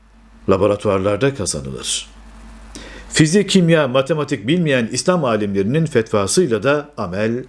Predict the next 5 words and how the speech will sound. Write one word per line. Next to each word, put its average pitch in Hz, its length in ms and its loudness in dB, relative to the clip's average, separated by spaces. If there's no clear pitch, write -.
edilmez. 87 720 -2
İsmail 95 280 0
Hakkı 90 220 0
Aydın 95 240 2
hocamız 90 580 0